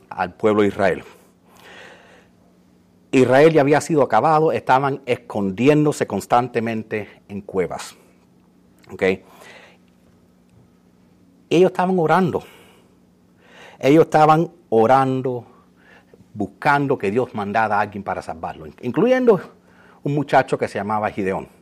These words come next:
pidiendo, "Ay, Dios, manda a alguien, manda a alguien aquí". Pero es interesante, una cosa que tenemos que aprender es, y no sé si, si, si vives suficiente tiempo, vas a descubrir que Dios usa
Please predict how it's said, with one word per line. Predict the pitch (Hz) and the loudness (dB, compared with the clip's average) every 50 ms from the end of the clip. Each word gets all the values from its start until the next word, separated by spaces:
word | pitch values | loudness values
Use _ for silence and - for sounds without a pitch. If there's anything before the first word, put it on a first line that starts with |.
| _ _ _ _ _ _ _ _ _ _ _ 95 _ | _ _ _ _ _ _ _ _ _ _ _ -20 _
pidiendo, | - 95 95 98 101 104 110 | -16 -14 -10 -8 -8 -6 -4
"Ay, | 135 151 143 | -2 -2 0
Dios, | 135 143 170 175 - - | 0 2 0 0 0 0
manda | 123 135 160 185 190 190 180 170 | -2 0 0 2 2 2 4 4
a | 180 | 4
alguien, | 196 190 165 156 107 - - - _ _ _ - - - - - - - - - - - - - | 4 4 2 -2 -4 -4 -12 -20 _ _ _ -20 -20 -20 -20 -20 -20 -20 -20 -20 -20 -20 -12 -2
manda | 117 123 143 156 151 151 | 0 0 2 6 8 8
a | 151 | 8
alguien | 147 147 151 147 143 | 8 6 2 0 0
aquí". | 135 - 135 110 95 - - - - - _ _ _ _ _ _ _ _ _ _ _ _ _ _ _ _ _ _ _ _ _ - - _ _ _ - - - - - _ | 0 0 -2 -4 -4 -6 -10 -20 -20 -20 _ _ _ _ _ _ _ _ _ _ _ _ _ _ _ _ _ _ _ _ _ -20 -20 _ _ _ -20 -20 -20 -20 -6 _
Pero | 117 113 117 | 0 0 0
es | 135 | 0
interesante, | 143 135 147 143 113 110 - 147 147 135 - - - - _ _ - - - - - - - _ _ | -2 0 0 0 0 0 -4 -4 -6 -6 -6 -10 -14 -14 _ _ -20 -20 -20 -20 -20 -20 -20 _ _
una | 113 104 104 98 | -6 -6 -4 -2
cosa | - 110 - 131 | -2 -2 -2 -4
que | 104 104 | -6 -4
tenemos | 98 98 107 107 101 | -6 -6 -6 -6 -6
que | - 104 | -6 -6
aprender | 92 - 95 92 95 104 113 104 | -6 -6 -6 -6 -4 -2 -2 -4
es, | 98 - - _ _ _ _ | -4 -8 -10 _ _ _ _
y | 101 | -8
no | 101 98 95 | -8 -8 -4
sé | - 127 | -4 -4
si, | 120 - 120 107 107 - - | -4 -2 -6 -8 -8 -10 -14
si, | - - 107 98 - | -12 -12 -12 -12 -10
si | - - 110 | -10 -6 -2
vives | 107 165 190 170 160 - | 0 2 4 4 2 2
suficiente | - 147 - 139 110 - 147 135 - 131 117 | 0 -4 -4 -4 -6 -6 -6 -4 -4 -6 -6
tiempo, | - 135 143 139 123 113 | -6 -8 -8 -6 -6 -4
vas | 123 117 117 | -2 -2 0
a | 123 | -2
descubrir | 113 104 - - 110 123 131 127 | -4 -4 -8 -6 -6 -6 -6 -4
que | - 110 101 | -4 -6 -6
Dios | 92 110 135 160 165 160 - - _ _ - | -2 0 2 2 2 0 -4 -18 _ _ -2
usa | 202 226 226 - - - 220 220 220 220 | -2 -2 -2 -4 -4 -2 -2 -2 -2 -6